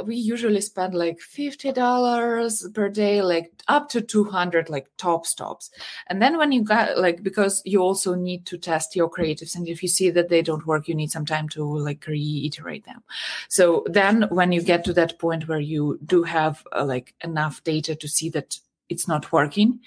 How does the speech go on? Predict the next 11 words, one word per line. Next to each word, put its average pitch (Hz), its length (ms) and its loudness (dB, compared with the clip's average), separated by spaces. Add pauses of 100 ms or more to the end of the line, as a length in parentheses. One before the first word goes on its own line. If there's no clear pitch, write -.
(200)
and, 165 260 -2 (420)
like, 190 300 0 (220)
you 247 160 4
know 277 260 4
straight 196 360 -4
ahead 147 320 0
when 143 140 -6
it's 135 180 -10
not 143 220 -8
working, 131 300 -8
right? 143 280 -6